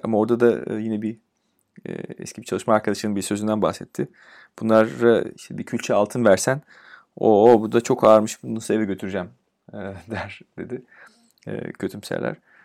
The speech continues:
Ama sonuçta bu insanları hakikaten, e, kazanmak lazım. Çünkü bu insanlar hakikaten bir enerji barındırıyorlar. E, bunun ne kadar güçlü olabildiğini biliyoruz organizasyonlarda. Bunu bir şekilde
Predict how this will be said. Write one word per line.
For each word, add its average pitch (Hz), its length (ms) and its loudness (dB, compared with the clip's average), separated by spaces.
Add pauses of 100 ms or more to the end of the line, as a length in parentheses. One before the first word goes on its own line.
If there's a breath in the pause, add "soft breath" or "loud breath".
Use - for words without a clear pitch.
(160 soft breath)
Ama 123 120 -2
sonuçta 123 360 -4
bu 131 120 -4
insanları 127 360 -2
hakikaten, 120 460 -6 (500)
e, 101 280 -10 (680)
kazanmak 120 460 -4
lazım. 107 260 -4
Çünkü 113 240 -14
bu 113 60 -8
insanlar 113 480 -6 (880)
hakikaten 104 520 -6
bir - 80 -4
enerji 101 340 2
barındırıyorlar. 90 680 -4 (480 soft breath)
E, 50 360 -8 (420)
bunun 98 240 -8
ne 101 60 -4
kadar 113 160 2
güçlü 98 300 -4
olabildiğini 98 400 -4
biliyoruz 101 340 -2
organizasyonlarda. 95 920 -8 (480 loud breath)
Bunu 113 140 -2
bir 113 40 -8
şekilde 113 480 -2